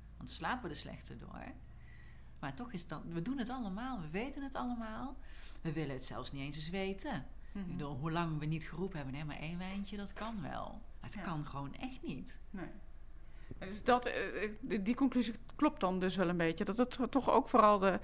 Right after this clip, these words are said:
Speaker 2: dat je angsten, je kan wel bang zijn voor van alles, maar dat je, eh, dat je toch veel meer naar je eigen gedrag moet kijken, eh, dat, dat je dat wel kan controleren.
Speaker 1: Ja. Ja. Ja. Ja, absoluut. Maar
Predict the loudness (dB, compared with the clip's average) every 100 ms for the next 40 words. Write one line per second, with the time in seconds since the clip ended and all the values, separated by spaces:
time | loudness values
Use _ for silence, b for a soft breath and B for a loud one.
0 | B B -2 2 4 2 12 12 12 12
1 | 10 10 10 8 8 10 12 12 12 12
2 | 12 10 8 8 6 8 6 10 12 12
3 | 12 8 8 B B B B 2 6 6
4 | 8 10 10 8 10 12 12 10 8 12
5 | 12 12 8 10 12 12 12 12 12 12
6 | 12 12 10 10 6 4 6 8 8 10
7 | 10 12 12 12 10 8 6 8 8 8
8 | 4 0 -2 -6 -8 -8 -6 -2 -2 -2
9 | -8 -8 -8 -8 -8 -4 -4 -4 -8 -8
10 | -8 -8 -8 -8 -10 -8 -4 -2 -2 0
11 | -2 0 2 2 2 -4 B B B 8
12 | 10